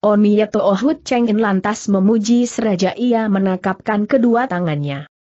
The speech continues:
"Muridku terjatuh dalam tangan orang jahat, Pinie mohon Sam Cecu suka dajakan untuk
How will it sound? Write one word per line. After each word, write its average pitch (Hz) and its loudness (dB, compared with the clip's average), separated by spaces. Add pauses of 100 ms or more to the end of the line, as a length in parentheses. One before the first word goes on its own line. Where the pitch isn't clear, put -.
(300)
"Muridku 247 2
terjatuh 190 -2
dalam 185 0
tangan 214 -2
orang 233 2
jahat, 208 -2 (300)
Pinie 226 4
mohon 208 -2
Sam 254 0
Cecu 247 -2
suka 262 -2
dajakan 220 0
untuk 196 -2